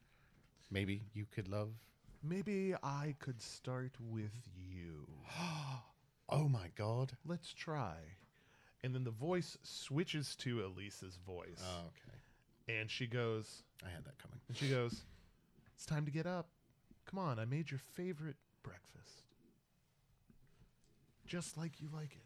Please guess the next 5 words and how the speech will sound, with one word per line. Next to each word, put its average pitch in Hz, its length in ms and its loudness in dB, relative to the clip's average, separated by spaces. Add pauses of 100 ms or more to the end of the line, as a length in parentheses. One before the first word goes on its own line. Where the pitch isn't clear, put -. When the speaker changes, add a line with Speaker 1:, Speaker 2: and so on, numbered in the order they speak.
(2000)
Speaker 1:
Oh. 143 240 4 (1900)
Okay. 139 380 0 (320)
Uh, 127 220 2 (680)
what, 190 220 8 (240)
what, 254 140 2